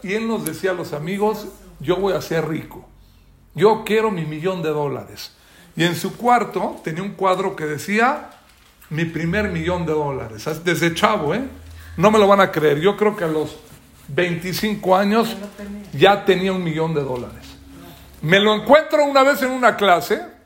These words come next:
Speaker 1: Me dice, "¿Cómo estás, mi querido amigo Jajam Birch? ¿Qué onda? ¿Qué ta, ta, ta?" Me dice, eh,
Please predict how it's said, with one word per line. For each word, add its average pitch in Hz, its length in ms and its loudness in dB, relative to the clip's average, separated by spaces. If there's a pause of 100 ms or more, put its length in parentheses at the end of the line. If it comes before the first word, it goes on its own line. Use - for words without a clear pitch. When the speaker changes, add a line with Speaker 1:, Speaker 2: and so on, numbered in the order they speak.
(1080)
Speaker 1:
Me 170 80 -8
dice, 208 160 0
"¿Cómo 254 220 2
estás, 254 200 2
mi 247 140 -4
querido 226 220 0
amigo 233 360 2
Jajam 208 340 -2
Birch? 226 320 -4
¿Qué 226 120 0
onda? 214 260 -2
¿Qué 208 80 -2
ta, 208 140 -4
ta, 208 140 -4
ta?" 269 320 -4 (420)
Me 147 100 -2
dice, 160 400 -6 (460)
eh, 143 160 -4